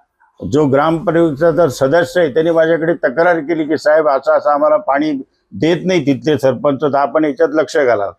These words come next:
तर तिथे मी चावडीवर जाऊन त्यावेळेस ग्राम-, ग्रामस्थांची सगळी मीटिंग घेतली, सरपंचांना बोलवलं आणि त्यांना सांगितलं, "दलितांना तुम्ही पाणी का देत नाही बा? आठ दिवसाच्या आत तुम्हाला दलितांना पाणी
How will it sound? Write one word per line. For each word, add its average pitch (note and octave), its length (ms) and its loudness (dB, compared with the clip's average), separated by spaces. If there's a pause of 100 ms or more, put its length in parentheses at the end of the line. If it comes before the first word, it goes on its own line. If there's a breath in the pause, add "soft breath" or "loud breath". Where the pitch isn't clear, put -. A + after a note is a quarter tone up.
(400)
तर D3 60 2
तिथे E3 380 2
मी F#3+ 160 2
चावडीवर F3 560 2
जाऊन D#3+ 340 0
त्यावेळेस D3+ 460 2 (1800 soft breath)
ग्राम-, D#3 400 0
ग्रामस्थांची D3+ 640 -2
सगळी E3 220 2
मीटिंग D#3 380 0
घेतली, D3+ 280 0
सरपंचांना D3 640 0
बोलवलं D3+ 460 0 (280 soft breath)
आणि A#2+ 160 -6
त्यांना D#3 220 2
सांगितलं, D3 380 0
"दलितांना D3+ 580 0
तुम्ही D#3 180 -2
पाणी D#3 280 0
का F3 220 -2
देत D#3+ 260 0
नाही C3+ 140 0
बा? A2+ 160 0 (380)
आठ E3+ 200 0
दिवसाच्या D#3+ 460 0
आत D#3 60 2 (100)
तुम्हाला D#3+ 260 2
दलितांना D3+ 600 0
पाणी C#3+ 300 0